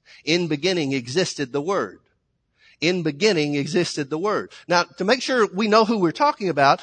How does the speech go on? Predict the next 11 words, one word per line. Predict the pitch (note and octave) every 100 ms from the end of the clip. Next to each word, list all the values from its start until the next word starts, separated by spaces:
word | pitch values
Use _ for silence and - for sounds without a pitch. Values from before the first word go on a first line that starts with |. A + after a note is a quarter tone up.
| - D3+
let | F#3+
me |
read | F#3+ G#3+ G3
to | G#3+
you | G3+
real | F#3+ G3
quickly | G#3 G3+ F#3
from | E3+
Revelation | F3 F3+ E3+ E3 D3+
chapter | E3 D3+ C#3+
nineteen. | D3+ D#3 A#3 F#3+